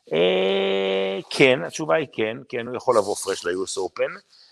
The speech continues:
אבל, אה, גם הוא אנושי, וגם הלחץ עובד עליו, אבל תראה, יש משהו אחר, אין לי ספק שבסופו של דבר הוא יזכה, והוא יזכה, אם הוא לא ב-U S Open, אז באליפות אוסטרליה, והכל בסדר. אבל תשמע, גם הוא, אה, רולנד גרוס שנה הבאה בן שלושים וחמש,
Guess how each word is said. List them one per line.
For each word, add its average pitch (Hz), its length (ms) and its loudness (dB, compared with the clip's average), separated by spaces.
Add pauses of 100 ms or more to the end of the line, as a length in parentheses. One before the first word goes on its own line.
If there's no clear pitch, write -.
(180)
אבל, 104 400 0
אה, 107 340 2
גם 120 120 2
הוא 165 200 -2
אנושי, 113 460 -4
וגם 101 220 -4
הלחץ 110 360 0
עובד 101 240 -6
עליו, 90 380 0
אבל 113 140 -6
תראה, 117 260 -6
יש 107 220 -6
משהו 120 260 -4
אחר, 95 220 -2 (360)
אין 73 120 -6
לי - 60 -6
ספק - 260 -4
שבסופו 82 340 -4
של 85 80 -6
דבר 80 160 0
הוא 76 200 -2
יזכה, - 220 -4 (180)
והוא 78 120 -6
יזכה, - 180 -6
אם 73 240 -4
הוא 80 80 -2
לא 85 60 4
ב-U 82 200 4
S 110 200 2
Open, 101 100 -2
אז 78 120 -2
באליפות 73 340 -8
אוסטרליה, 120 560 4 (360)
והכל 101 400 4
בסדר. 73 480 -2 (520)
אבל 90 340 2
תשמע, 147 380 2
גם 156 180 -2
הוא, 208 540 0 (380)
אה, 92 760 2
רולנד 101 320 4
גרוס 101 240 2
שנה 104 220 0
הבאה 95 200 4
בן 90 100 -4
שלושים 92 340 -8
וחמש, 80 480 -6